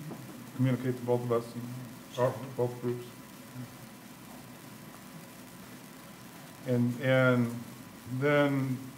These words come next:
that would be the, the, after the proofing, third-party review, and then we got the same situation for the final. I, I think if you're here for the B O C, I mean, what,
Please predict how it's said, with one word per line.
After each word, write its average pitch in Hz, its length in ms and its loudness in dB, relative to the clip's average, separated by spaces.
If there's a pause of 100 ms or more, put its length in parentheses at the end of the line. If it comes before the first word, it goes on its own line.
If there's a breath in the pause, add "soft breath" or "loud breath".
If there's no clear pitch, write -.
(600)
that 147 160 8
would 147 140 4
be 139 140 4
the, 123 400 6 (340)
the, 123 120 2 (640)
after 131 280 4
the 117 260 2 (500)
proofing, 127 680 4
third-party 131 380 6
review, 120 640 6 (520 loud breath)
and 117 80 0
then 117 300 4
we 117 80 -2
got 120 160 6
the 120 60 -6
same 127 380 8
situation 123 600 6
for 120 140 -2
the 107 80 2
final. 117 680 8
I, 117 100 -2 (220)
I 117 40 0
think 131 320 4
if 120 180 2
you're 123 320 6 (1200)
here 135 140 4
for 123 120 0
the 123 80 6
B 123 180 8
O 120 80 10
C, 123 480 6
I 113 40 2
mean, 113 160 2
what, - 160 2